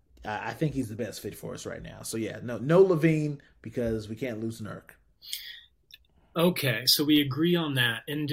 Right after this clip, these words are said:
Speaker 2: now that we're
Speaker 1: We do.
Speaker 2: talking, now that we're talking about Nurk, I just kinda wanna get into, uh, just a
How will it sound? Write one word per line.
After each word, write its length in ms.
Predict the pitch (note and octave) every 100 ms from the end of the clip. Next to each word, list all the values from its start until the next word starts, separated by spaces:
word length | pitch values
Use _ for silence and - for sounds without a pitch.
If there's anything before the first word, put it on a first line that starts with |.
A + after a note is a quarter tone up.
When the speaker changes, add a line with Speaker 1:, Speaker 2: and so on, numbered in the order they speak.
| D#3+
Speaker 2:
now 140 | D#3+
that 80 | G#3
we're 60 | F#3
Speaker 1:
We 20 |
do. 60 | B2
Speaker 2:
talking, 360 | A#2 - D#3 D3+
now 220 | D3+ E3
that 100 | G3
we're 100 | F3+
talking 340 | C3+ C#3 C3+ C#3
about 300 | A#2+ A#2 A#2
Nurk, 280 | B2 A#2 - -
I 80 | B2+
just 200 | C3+ -
kinda 160 | D3
wanna 180 | C3 A#2+
get 200 | G#2+ B2
into, 500 | A#2+ A2+ - A#2 A2
uh, 180 | G#2+ G#2 - - - - - _
just 240 | - F#3 -
a 200 | D#3